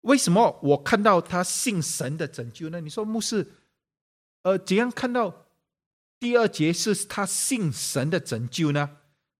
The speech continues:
他讲到：“恐怕他们像狮子撕裂我，甚至撕碎我，没有人搭救。”啊，啊，我要这样的，这样的，呃，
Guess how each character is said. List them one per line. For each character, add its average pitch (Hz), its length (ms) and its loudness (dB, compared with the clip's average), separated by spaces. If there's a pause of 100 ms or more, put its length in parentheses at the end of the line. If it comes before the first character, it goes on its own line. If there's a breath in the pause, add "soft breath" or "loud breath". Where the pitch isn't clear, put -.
(180)
他 247 100 -4
讲 170 200 0
到 196 100 2
：“恐 165 300 -2
怕 247 240 6
他 214 160 0
们 190 140 -2
像 190 240 0
狮 220 360 -2
子 135 260 -2
撕 196 300 -4
裂 180 180 4
我， 127 280 0 (200 loud breath)
甚 143 300 -2
至 214 220 -2
撕 196 340 0
碎 180 300 -2
我， 113 200 0 (120)
没 151 160 2
有 190 100 2
人 135 220 -2 (200)
搭 131 360 -4
救。” 165 320 -4 (300)
啊， 123 200 -12 (380)
啊， 117 340 -14
我 120 120 -12
要 147 120 -6
这 156 140 -10
样 147 100 -6
的， 120 380 -6 (500)
这 147 100 -6
样 135 140 -6
的， 117 240 -4
呃， 104 320 -10